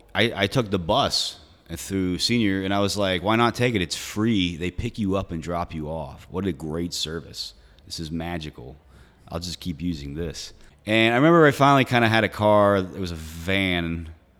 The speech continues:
um, by the time I was, like, in college. And I remember we had to get, like, an alternator replaced, and it was, like, four hundred dollars. And I was like, "What? That's a lot of money just, you know, for something I can't even really see."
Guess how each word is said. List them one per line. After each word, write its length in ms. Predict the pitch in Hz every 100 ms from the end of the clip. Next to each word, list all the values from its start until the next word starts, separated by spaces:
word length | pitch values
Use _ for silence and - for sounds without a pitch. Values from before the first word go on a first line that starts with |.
| _ _
um, 960 | 76 82 82 82 80 80 78 76 73 73
by 140 | 78
the 40 | 82
time 140 | 95
I 60 | 92
was, 100 | 78
like, 80 |
in 80 | 76
college. 640 | - - 82 85 82 78 - - - - _ -
And 100 | 95
I 20 |
remember 400 | 107 117 110 104
we 80 | 101
had 60 |
to 80 | 98
get, 140 | 95 87
like, 100 | 82
an 80 |
alternator 720 | 80 85 90 87 82 78 78 71
replaced, 500 | 76 - 78 76 -
and 80 | 82
it 20 |
was, 120 | 71
like, 100 | 80
four 320 | - - 101 95
hundred 200 | 90 80
dollars. 500 | 80 78 71 67 73
And 100 | 69
I 60 |
was 120 | 71
like, 140 | 69 76
"What? 500 | 123 151 143 139 - -
That's 180 | 123 -
a 60 |
lot 220 | 120 113 110
of 60 |
money 280 | 113 110 101
just, 340 | 87 82 - - 87
you 140 | 85 95
know, 340 | 82 80 80 90 - -
for 60 |
something 300 | 95 107 90
I 60 | 87
can't 240 | - 98
even 100 | 90
really 180 | 87 78
see." 440 | - - 80 76